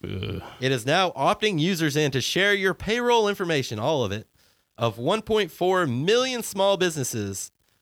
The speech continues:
Speaker 2: with Equifax. You're familiar with Equifax. They're the
Speaker 1: Mm-hmm.
Speaker 2: ones that got breached,
Speaker 1: <laughs> Yeah.
Speaker 2: uh, last year,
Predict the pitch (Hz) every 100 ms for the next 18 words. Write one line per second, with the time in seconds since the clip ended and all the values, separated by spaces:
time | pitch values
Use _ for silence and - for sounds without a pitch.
0 | _ 120 120 - 226 123 - 95 85 -
1 | - - - 110 113 107 117 117 113 110
2 | 117 - - 117 139 - 147 170 185 180
3 | 175 165 165 143 190 - - - _ -
4 | 165 - 156 120 117 113 123 117 - 113
5 | 120 120